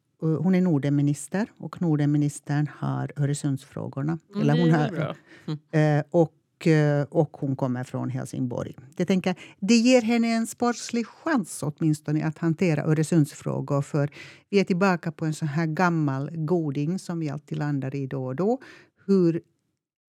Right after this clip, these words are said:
Speaker 1: illa Öresunds, eller hur föga Öresund syns från Stockholm. Man inte riktigt kan se de utmaningar som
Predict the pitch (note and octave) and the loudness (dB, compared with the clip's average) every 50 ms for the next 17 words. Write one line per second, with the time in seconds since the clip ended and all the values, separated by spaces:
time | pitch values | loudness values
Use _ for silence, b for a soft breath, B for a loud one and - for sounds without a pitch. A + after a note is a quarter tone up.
0 | _ _ _ A3+ G3+ F3+ F3 E3 D3+ D3 C#3 C#3+ - - _ _ - D#3+ D3+ D3 | _ _ _ 0 0 2 2 2 2 0 -2 -4 -6 -12 _ _ -2 -2 0 0
1 | D3 C#3+ - - D#3+ C#3 C3+ - - D3 C#3+ D3+ C3+ E3 E3+ D3 - - - G3+ | -2 -4 -2 -2 -2 -2 -2 -2 -4 -2 -2 -2 0 0 0 -2 -2 0 0 0
2 | F3+ C#3 B2+ C3+ C#3 C3 - D#3 C#3+ C#3+ D3 - - D3 C#3 B2+ B2+ - - _ | 0 0 -2 -4 -4 -4 -4 -4 -4 -4 -4 -4 -4 -4 -4 -4 -6 -10 -14 _
3 | - - - - - G3 E3+ C#3 C3 C3+ - - - - D3+ - - - D#3+ D#3+ | -20 -18 -16 -10 -6 -4 -4 -4 -4 -6 -10 -14 -14 -12 -12 -10 -8 -4 -2 -2
4 | D3+ C#3 B2+ A#2+ B2 - - - - - - D3+ D3 - - - - A#2+ B2 B2+ | -2 -2 -2 -6 -8 -10 -12 -16 -12 -8 -6 -6 -6 -6 -10 -12 -10 -8 -6 -6
5 | C#3 C#3+ B B B B B B B D#3+ E3 E3+ D#3+ D#3 - E3 D#3 E3 G3 G3 | -6 -6 B B B B B B B 0 2 2 0 0 -2 -2 -2 -2 -2 -4
6 | - - - D3 C#3+ - - C#3+ C#3 C#3 C#3 - - D3 C#3 B2+ B2+ C3+ C3+ - | -4 -6 -8 -8 -8 -8 -6 -4 -4 -4 -4 -4 -4 -4 -2 -2 -4 -6 -10 -14
7 | _ _ - D3 D3+ C3+ C3+ C3+ C3 B2+ - - E3 D3 C#3+ - - C#3 C3 B2+ | _ _ -6 -4 -2 -2 -2 -2 -2 -4 -2 -2 -2 -2 -2 -4 -4 -4 -4 -4
8 | B2 B2+ C3 B2+ B2+ B2+ B2+ B2 A#2+ A#2+ - - - - - - C3+ B2+ B2 B2+ | -4 -4 -4 -4 -4 -4 -4 -6 -6 -8 -10 -12 -14 -10 -6 -6 -4 -4 -4 -6
9 | C3 | -8